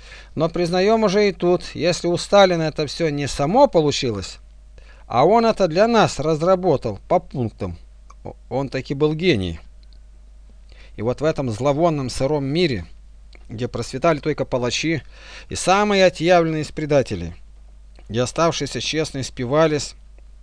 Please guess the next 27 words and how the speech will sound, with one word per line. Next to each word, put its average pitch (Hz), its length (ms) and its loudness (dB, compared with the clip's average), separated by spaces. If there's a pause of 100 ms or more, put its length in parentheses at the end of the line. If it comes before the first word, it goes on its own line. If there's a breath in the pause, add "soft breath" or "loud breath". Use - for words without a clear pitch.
(320)
ни 101 100 -10
на 107 120 -4
что 151 220 -2
другое 139 400 -2
не 127 120 -4
найдя 120 320 -2
воли, 107 340 -4 (760 loud breath)
где 165 400 4
тела 220 440 8
молодёжи 170 760 4
бронзовели, 180 840 4
а 165 180 6
души 175 380 2
подгнивали, 165 880 6 (560 loud breath)
где 127 200 0
каждую 196 480 6
ночь 202 200 4
шарила 196 480 6
серо-зелёная 185 800 2
рука 185 480 4
и 120 100 -8
кого-то 170 400 0
за 160 140 0
шиворот 175 420 2
тащила 165 400 0
в 156 60 0
ящик, 170 540 2